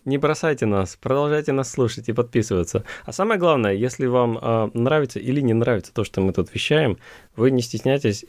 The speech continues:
ну, может быть, немножко стесняйтесь, ну, там, используя всякие культурные выражения, вы нам как бы говорите,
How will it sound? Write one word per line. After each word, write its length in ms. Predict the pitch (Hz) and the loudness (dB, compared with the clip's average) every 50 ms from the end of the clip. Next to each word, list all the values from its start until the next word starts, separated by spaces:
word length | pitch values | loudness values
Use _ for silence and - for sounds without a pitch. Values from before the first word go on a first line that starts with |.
| _ _ - _ _ - - - - _ _ _ | _ _ -20 _ _ -20 -20 -20 -20 _ _ _
ну, 120 | - 131 156 | -6 -4 -2
может 240 | 165 156 131 117 110 | 0 0 0 -2 -4
быть, 100 | 104 - | -2 0
немножко 420 | 127 139 151 143 110 - - 92 | 2 2 2 2 -2 -2 -4 -8
стесняйтесь, 560 | 90 - - - - 127 143 151 - 110 - - | -8 -8 -8 -2 0 2 2 2 0 -2 -2 0
ну, 140 | 104 107 | 0 0
там, 220 | 104 - 95 92 92 | 0 0 -2 -2 -2
используя 500 | 90 - - 107 101 95 92 87 85 87 | -4 2 2 2 2 4 2 0 0 0
всякие 300 | - - 104 98 - 98 | 0 -2 -2 -2 -2 -4
культурные 460 | - 120 120 - 123 104 - 90 85 | -4 -2 0 2 2 2 2 0 0
выражения, 440 | 82 85 95 107 107 170 196 214 165 | 0 -2 -2 -2 -2 0 0 0 0
вы 100 | 123 135 | -2 0
нам 180 | 156 151 120 - | 0 -2 -2 -4
как 220 | - - 117 113 107 | -4 -4 -4 -2 2
бы 240 | 104 98 92 90 - - - - - - _ _ | 2 2 2 2 0 -6 -20 -20 -20 -20 _ _
говорите, 480 | - 104 101 113 131 120 107 104 92 90 | -6 -2 -2 0 0 0 -2 -2 -6 -6